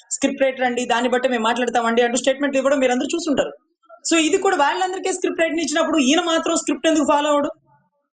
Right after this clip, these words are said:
So ఈయనకు కూడా రామ్ గోపాల్ వర్మ గారు ఇదిగో ఇలా పట్టుకొని నుంచో, నాలుగు అడుగులు వేసినప్పుడు ఐదో అడుగును ఎదురొస్తారు.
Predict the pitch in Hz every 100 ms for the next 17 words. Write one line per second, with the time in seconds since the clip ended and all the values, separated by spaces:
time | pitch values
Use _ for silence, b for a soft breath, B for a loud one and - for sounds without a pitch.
0 | - 339 277 269 370 - 381 403 381 320
1 | 320 - 330 330 320 302 330 320 311 294
2 | 277 320 311 285 302 277 269 262 311 320
3 | _ _ _ - 262 277 277 294 294 285
4 | 285 262 277 277 277 262 269 277 277 277